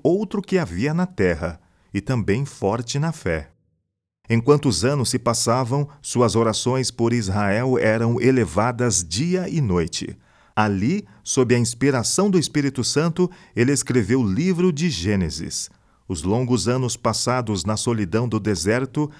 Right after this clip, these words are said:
abençoaram ricamente o mundo em todas as épocas. Esse local que a escritora cita aqui, o Ali, sob a inspiração do Espírito Santo, é o deserto de Midian.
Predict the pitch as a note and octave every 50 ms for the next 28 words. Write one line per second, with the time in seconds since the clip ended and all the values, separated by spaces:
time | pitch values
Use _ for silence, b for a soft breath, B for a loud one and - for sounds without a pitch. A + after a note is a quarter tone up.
0 | B B B B F#2 F2 E2+ G#2+ A#2+ A#2+ - - G#2 G#2 G#2+ A2+ A2 A2 G#2+ G2+
1 | D#2+ D2+ C3+ F3+ - - G#3 G3 C#3 G2+ G2 A2 A2+ - - A2+ G2+ F#2 G2 B2+
2 | D#3 D3 C3 C3+ C3+ C3 A2+ - - - C3 D3 D#3+ E3 C#3+ E3+ E3 C#3+ C#3+ D#3+
3 | C#3+ F2+ D#2+ F2 E2+ E2 - - F2+ - - - - - - - - - - _
4 | _ _ _ _ _ _ _ _ _ _ _ _ _ _ - A2 A2 - C3 B2
5 | A2 G#2+ - B2+ B2+ A#2 - B2+ G#2+ G#2+ - - A2+ G#2 - - A2+ A2+ G#2 F2+
6 | - - - A#2+ A#2 - G#2 F#2+ - - - D3 G3 G3+ - - - G2+ F#2+ G2
7 | F2+ D#2+ D#2 D#2+ G2+ D3 F#3+ F#3+ - - - - - G#2 F2+ F#2+ F#2+ F#2+ F#3 -
8 | - - A2 G#2 G#2+ G2 - - - A2+ A2+ G#2+ F#2 G2+ F#2+ - - A2 G2 G#2
9 | - - G2+ - - - C3 D3+ D3+ - F3+ F3+ F3+ B B B B B B F#2+
10 | G2 F#2 G#2 G#2+ F2+ - - G#2+ G#2+ B2+ C3 B2+ - - D3+ D3 - C3 G2+ G2
11 | A2 A#2+ C3+ D3 C3 A#2 A2 G2 F2+ D#2+ D2 D2